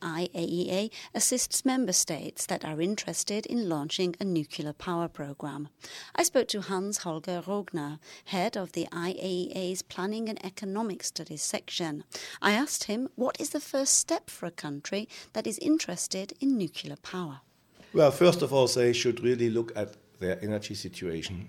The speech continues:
Speaker 2: and evaluate all options on an equal, at, uh, playing level field. Look at their resource situation, look at their demand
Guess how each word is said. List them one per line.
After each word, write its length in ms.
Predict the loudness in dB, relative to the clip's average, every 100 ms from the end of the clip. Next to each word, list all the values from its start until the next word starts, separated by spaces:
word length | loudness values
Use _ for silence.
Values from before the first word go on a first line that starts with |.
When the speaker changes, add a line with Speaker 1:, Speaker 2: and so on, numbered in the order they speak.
| -8
Speaker 2:
and 220 | -4 -4 -4
evaluate 580 | -2 0 2 2 2 0
all 300 | -2 -2 -2
options 680 | -4 -4 -8 -8 -10 -16 -18 -20 _ -8
on 80 | -6
an 120 | -6
equal, 840 | -6 -8 -2 2 2 2 0 -4 -10
at, 200 | -10 -10 -18 -12 -8
uh, 380 | -6 -4 -4 -4
playing 320 | 2 4 4
level 240 | 2 0 -4
field. 440 | -2 0 0 0
Look 320 | 0 0 0
at 140 | -4 -2
their 140 | -2
resource 460 | -2 0 0 0 -2
situation, 600 | -8 -4 -2 -2 -4 -10 -14 -20 -8 -2
look 160 | 0
at 180 | 0 0
their 140 | -2
demand 560 | 0 0 0 2 0